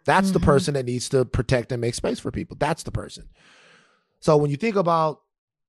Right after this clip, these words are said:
Speaker 1: you know, any of the people that we've talked about, when you think about Breonna Taylor,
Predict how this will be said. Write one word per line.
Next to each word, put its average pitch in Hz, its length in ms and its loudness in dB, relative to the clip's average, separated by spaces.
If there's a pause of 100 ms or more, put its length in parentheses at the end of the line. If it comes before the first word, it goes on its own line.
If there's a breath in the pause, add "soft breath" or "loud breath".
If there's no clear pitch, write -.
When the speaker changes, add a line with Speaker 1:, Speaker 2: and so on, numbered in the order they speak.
(440)
Speaker 1:
you 98 100 -14
know, - 160 -12 (140)
any 165 400 4
of 151 80 6
the 139 80 2
people 135 300 4
that 127 140 0
we've 123 160 0
talked 117 240 -2
about, 110 200 -4
when 117 80 -4
you 117 60 -8
think 143 180 -4
about 123 280 0
Breonna 117 360 -4
Taylor, 113 500 -4